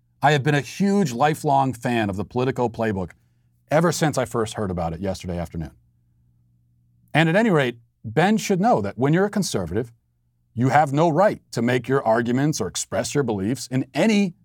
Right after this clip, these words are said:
mainstream forum. You shouldn't even be seen in public without prior warning.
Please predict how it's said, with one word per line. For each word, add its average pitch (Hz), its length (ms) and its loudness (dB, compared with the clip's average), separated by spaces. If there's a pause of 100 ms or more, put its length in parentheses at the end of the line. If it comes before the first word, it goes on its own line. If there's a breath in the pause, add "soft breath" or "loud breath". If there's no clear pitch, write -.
(140)
mainstream 170 540 0
forum. 170 380 -2 (1120)
You 165 100 4
shouldn't 247 240 2
even 208 180 4
be 180 140 2
seen 254 420 2
in 151 140 2
public 95 360 -2
without 123 320 2
prior 117 320 2
warning. 95 340 -2